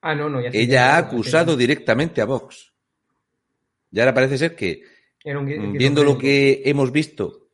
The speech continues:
Speaker 2: hoy, que Correos puede mandar lo que sea con cualquier remitente y encima el hombre es un enfermo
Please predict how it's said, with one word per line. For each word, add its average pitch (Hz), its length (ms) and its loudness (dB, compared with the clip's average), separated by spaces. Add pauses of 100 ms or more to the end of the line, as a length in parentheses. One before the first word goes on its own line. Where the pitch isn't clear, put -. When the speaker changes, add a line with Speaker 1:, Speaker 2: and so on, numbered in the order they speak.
Speaker 2:
hoy, 143 260 -4 (720)
que 98 160 -14
Correos 117 420 0
puede 127 260 0
mandar 117 280 0
lo 117 120 -6
que 110 80 -4
sea 131 120 -4
con 110 140 -4
cualquier 107 300 -6
remitente 113 760 -4
y 101 140 -2
encima 131 360 -2
el 120 100 2
hombre 123 180 0
es - 80 -14
un 127 80 -2
enfermo 117 640 -4